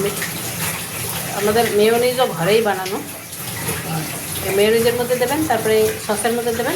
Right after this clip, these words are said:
তারপর খাবেন। এই দেখেন, কত সুন্দর চিকেন ফ্রাই হয়েছে। দেখেন,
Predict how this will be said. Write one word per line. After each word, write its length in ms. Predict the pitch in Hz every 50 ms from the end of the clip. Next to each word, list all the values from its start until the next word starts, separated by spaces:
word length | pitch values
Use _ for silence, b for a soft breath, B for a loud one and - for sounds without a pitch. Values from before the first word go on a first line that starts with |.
| 392 -
তারপর 180 | - - - - -
খাবেন। 200 | - - - - - - - - - - - - - - - - - - - - - - - - - 156
এই 100 | 156 151 147 -
দেখেন, 320 | 139 - - - - - 185 - - - - - - - - - - - - - - - - - - - - - - - - - - - - - - - - - - -
কত 160 | 208 208 - 226 208 -
সুন্দর 200 | 214 208 208 202 -
চিকেন 220 | 196 - 202 196 190
ফ্রাই 140 | 185 175 160 156
হয়েছে। 180 | 151 - - - 143
দেখেন, 240 | 147 - - -